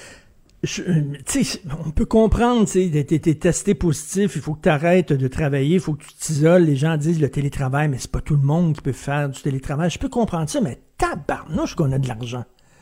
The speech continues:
On en a-tu de l'argent ? Là, là, que tu, tu, t'en as parlé tantôt, les vaccins. Le vaccin le plus prometteur, tout arrête, là, on, on tire la plug là-dessus sur la recherche pour ce vaccin-là.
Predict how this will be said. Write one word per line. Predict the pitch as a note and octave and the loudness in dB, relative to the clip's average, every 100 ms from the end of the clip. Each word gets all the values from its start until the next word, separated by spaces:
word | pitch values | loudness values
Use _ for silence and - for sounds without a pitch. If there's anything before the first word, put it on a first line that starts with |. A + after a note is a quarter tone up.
| _ _ _ _ | _ _ _ _
On | C3+ D3 | 2 4
en | G3+ A3+ | 4 2
a-tu | G3+ - G#4 C4+ | 0 -2 -2 0
de | |
l'argent ? | G3+ C#3+ E3+ C4+ G#3+ | 0 2 4 6 8
Là, | C4 | 6
là, | A#3+ | 4
que | - D#3 | 0 -2
tu, | D3 F#3+ | -2 -6
tu, | - F3+ C3+ | -2 -2 0
t'en | D3 D3+ | -2 -2
as | |
parlé | D3 D3+ A#3 | 0 0 -2
tantôt, | E3 C3 A3 | -2 -2 0
les | F#3 C3+ | 2 2
vaccins. | E3 - - F#3+ A3+ - - - | 0 -4 -8 -2 -2 -4 -14 -4
Le | E3+ | 0
vaccin | D3+ E3 - B3+ | 2 2 2 2
le | - | 2
plus | E3+ | 0
prometteur, | - G3+ G3+ F3+ F3+ F#3+ F#3+ - | 2 4 6 4 4 4 2 0
tout | C4 | -2
arrête, | G#3 D3+ F3 G3 F#3+ | 0 0 2 2 2
là, | F3+ E3+ | 2 2
on, | C#3+ B2+ | 2 -2
on | D3 C#3+ | -4 -4
tire | - G#3+ | 0 2
la | E3+ | 2
plug | - F3 F#3 | 4 2 2
là-dessus | C3+ - - F#3+ - - - | 0 -4 -4 -4 -4 -14 -18
sur | - D#3 | -4 0
la | C#3+ | 2
recherche | C#3+ - G3+ - | 0 0 -2 -2
pour | D#3 | -2
ce | D3+ | -2
vaccin-là. | C#3 - D3+ C3 C3 G3+ | -2 -2 -2 0 4 4